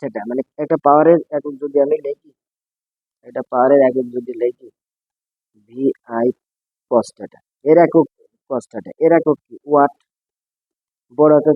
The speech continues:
কি? কিলোওয়াট, আরো বড় একক মেগাওয়াট। তাহলে এই জাতীয়গুলো প্রকাশ করতে গেলে নিশ্চয়ই একটা অ্যাঙ্গেলের ব্যাপার আছে, এই অ্যাঙ্গেলের ব্যাপার আছে। কিন্তু তখন আর এই অ্যাঙ্গেলের ব্যাপার থাকার কারণে এই ট্রান্সফরমারের রেটিং হলে গিয়ে, আহ,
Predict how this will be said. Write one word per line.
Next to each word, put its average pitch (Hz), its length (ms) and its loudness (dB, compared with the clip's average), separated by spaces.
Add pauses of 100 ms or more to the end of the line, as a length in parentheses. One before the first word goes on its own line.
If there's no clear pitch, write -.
কি? 131 80 -16
কিলোওয়াট, 131 600 0 (240)
আরো 147 180 2
বড় 151 320 4
একক 143 260 -2 (180)
মেগাওয়াট। 123 680 -2 (380)
তাহলে 147 220 -4
এই 196 160 6
জাতীয়গুলো 175 500 2
প্রকাশ 170 360 0
করতে 165 260 -8
গেলে 170 120 -2
নিশ্চয়ই 156 460 -2
একটা 156 140 0
অ্যাঙ্গেলের 160 400 4
ব্যাপার 151 280 2
আছে, - 240 -10 (480)
এই 143 60 -10
অ্যাঙ্গেলের 170 380 2
ব্যাপার 156 380 2
আছে। - 240 -2
কিন্তু - 360 -14
তখন 185 240 2
আর 180 120 6 (260)
এই 156 260 -8
অ্যাঙ্গেলের 165 400 4
ব্যাপার 160 280 2
থাকার 165 260 -2
কারণে 170 340 -6 (580)
এই 135 100 -6
ট্রান্সফরমারের 160 680 0
রেটিং 147 280 2
হলে 160 240 4
গিয়ে, 185 200 2 (520)
আহ, 113 160 -4